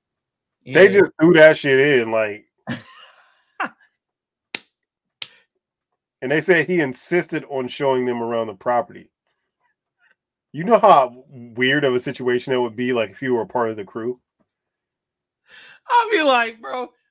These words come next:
Speaker 2: I ain't, hell no." Nick,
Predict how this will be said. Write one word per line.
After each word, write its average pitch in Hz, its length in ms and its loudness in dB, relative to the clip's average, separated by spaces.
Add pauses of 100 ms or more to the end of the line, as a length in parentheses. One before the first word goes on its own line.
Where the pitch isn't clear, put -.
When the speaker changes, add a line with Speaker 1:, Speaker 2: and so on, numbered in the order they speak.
(120)
Speaker 2:
I 226 300 -2
ain't, 185 240 -14
hell 190 480 -8
no." 196 440 -2 (540)
Nick, 170 260 -8